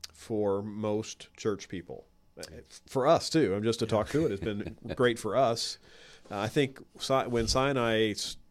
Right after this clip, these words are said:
Speaker 1: first talked about this, um, actually, I wanted for, uh, Si and my son Drew to, to do something,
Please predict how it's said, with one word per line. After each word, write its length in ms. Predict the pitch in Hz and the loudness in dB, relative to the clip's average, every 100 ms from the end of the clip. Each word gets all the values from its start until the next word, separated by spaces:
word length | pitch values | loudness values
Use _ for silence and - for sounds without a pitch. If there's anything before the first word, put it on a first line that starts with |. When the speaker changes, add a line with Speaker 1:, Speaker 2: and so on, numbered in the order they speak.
| _ - | _ -20
Speaker 1:
first 400 | - 143 139 - | 0 0 2 2
talked 240 | 147 143 | 2 2
about 300 | 113 107 104 | 0 0 0
this, 480 | 98 110 - - - _ _ - - - - _ _ _ - | 0 0 -2 -6 -10 _ _ -20 -20 -20 -20 _ _ _ -12
um, 600 | 82 117 110 107 95 95 - - - | -4 0 2 2 -2 -6 -12 -6 2
actually, 320 | 131 - 120 | 2 2 4
I 160 | 113 151 | 8 8
wanted 420 | 139 127 113 107 | 10 8 6 2
for, 480 | - 110 101 95 95 _ _ _ _ _ - - | 0 2 4 2 -2 _ _ _ _ _ -20 -16
uh, 280 | 85 92 87 | -12 -10 -10
Si 240 | - - | -2 2
and 560 | 131 131 120 113 107 101 | 4 4 2 2 0 -4
my 300 | 101 104 98 - - | -4 -4 -6 -14 -14
son 320 | - 123 110 | -4 0 0
Drew 300 | 110 143 151 | 2 2 2
to, 220 | - 107 95 _ - | -2 -6 -6 _ -8
to 120 | 107 | -4
do 160 | 113 | -2
something, 500 | 104 104 92 90 92 | -2 -4 -4 -6 -6